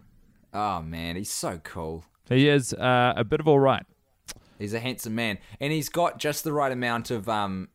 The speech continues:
Speaker 1: <clears throat> in his delivery, like, uh, what's the word? Kind of a, a s-, a smiley, cheeky delivery without it being too over the top. It's just enough to, y-, y-, you really warm to him.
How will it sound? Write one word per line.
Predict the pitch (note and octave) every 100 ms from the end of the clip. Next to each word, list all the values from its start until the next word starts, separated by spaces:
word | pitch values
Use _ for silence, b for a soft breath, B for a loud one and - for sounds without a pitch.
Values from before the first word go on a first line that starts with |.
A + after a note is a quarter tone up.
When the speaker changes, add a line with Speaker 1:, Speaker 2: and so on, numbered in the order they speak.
| -
Speaker 1:
<clears throat> | - A#2 F2+ _ _ _ _ _ _ - - -
in | A#2
his | A#2+ -
delivery, | G#2+ A2+ G2 G#2+ G2
like, | F#2 F2+ D#2 -
uh, | G2 F2 E2+ F2+
what's | G#2+ -
the | F#2+
word? | G2 F2 E2 - b b b b b b -
Kind | F3 F3+
of | C#3+
a, | C3 A2+ - _ _ _ -
a | A2+
s-, | A2+ - -
a | A2+
smiley, | A2 - C3 B2 A#2+ A#2
cheeky | G#2 - B2+ A#2 A#2+
delivery | A2 A#2 A#2+ A2 C#3 E3+
without | C3 - A2 G#2
it | -
being | G#2+ G2+
too | F#2+ A#2 G#2
over | G2
the | G2
top. | F#2 A#2 D3 -
It's | F2+ -
just | A#2+ A#2
enough | A#2 A2+
to, | -
y-, | G#2 F2+
y-, | G2
you | F2 F2+ G#2 G#2
really | A#2 A2
warm | G2 G2+ A2 A2+
to | C3 B2+
him. | F3